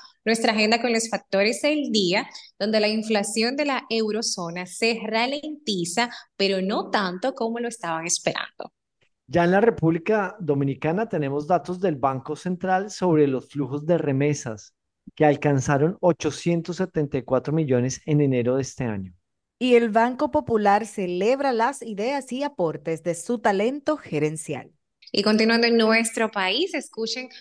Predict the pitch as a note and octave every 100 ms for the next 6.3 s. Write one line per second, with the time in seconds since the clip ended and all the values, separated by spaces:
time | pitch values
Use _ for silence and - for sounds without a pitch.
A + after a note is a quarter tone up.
0 | - - G3+ G3+ G#3 A3+ A3 A3 A3 G#3
1 | G3+ G3 A3 D#4 E4 F#4 E4 A3 F#3 F#3
2 | F#3 A3+ A#3 A#3+ A#3+ A3 G#3+ - G#3+ G#3
3 | - A3 G#3 G#3+ G#3+ F#3+ A3+ B3+ A#3 G#3+
4 | A3 A#3 - A3 - - G4 B3 G3+ G3+
5 | F#3 F3+ E3+ E3+ - E3+ D#3+ D3+ D#3 C#3+
6 | A#2 -